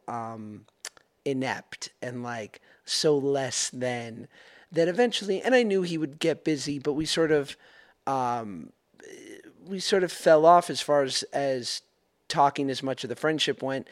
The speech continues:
but I just knew that, like, there was sort of, like, a self-sustaining, self-preservation thing that clicked on for me. Like, you can't be around someone crushing it this hard <laughs> 'cause it, it,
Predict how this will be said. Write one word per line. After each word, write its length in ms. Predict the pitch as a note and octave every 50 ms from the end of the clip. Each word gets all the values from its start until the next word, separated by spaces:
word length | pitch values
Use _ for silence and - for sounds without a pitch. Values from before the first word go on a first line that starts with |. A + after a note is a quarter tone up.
| - - - - - _
but 220 | - F#3 F#3+ - - -
I 140 | - F#3 F#3
just 240 | E3+ G3 F3+ - F3+
knew 320 | F3 F#3 G3 G#3 G3+ F#3
that, 220 | D3 D#3+ D3+ -
like, 300 | C#3+ D#3 D3 C#3+ - - _
there 220 | - D#3+ D3+ E3+ E3+
was 120 | E3+ E3
sort 220 | - - F#3+ F#3+
of, 80 | G3 F3+
like, 180 | F3 D3+ C#3 C#3+
a 60 | C#3+
self-sustaining, 1500 | - - - - D#3 D3+ D3+ D3 - - - - - D3 - - - - D#3 D3 C#3+ C#3 C#3 C#3 C3+ C3 C3 C3 B2 - -
self-preservation 1080 | - - - F3+ D#3+ D#3 - - D#3+ C3 B2+ D3+ B2 C3 C#3 C3+ C3 - - C3 A#2
thing 240 | - B2 A#2+ A#2+ A#2+
that 160 | A2+ - -
clicked 260 | - - C3+ - _ C3+
on 180 | B2+ B2+ -
for 100 | - -
me. 160 | B2 B2+ A#2 A#2
Like, 240 | A#2+ A#2 A2+ - - - - - - - - - _
you 140 | D3 D3 B2+
can't 340 | - - D#3 D#3 D3 D3
be 160 | - C#3 C#3 C#3
around 400 | A#2+ B2 B2+ B2 A#2 B2+ A#2+ -
someone 300 | - C3 B2 B2 A#2+ -
crushing 400 | - C3 B2 A#2 - C3 B2 A#2+
it 140 | A#2 -
this 180 | - C3 - -
hard 340 | - C#3 A#2+ A2+ C3 B2+ -
<laughs> 260 | C#4 A3+ G#3 E3 - - F#3
'cause 220 | E4 C#4+ - D4 C4+
it, 80 | - C#4+ C4+ C#4 - B3+ - D4+ C4 A#3+ - - B3+ -
it, 220 | E3 C#3+ C3+ C3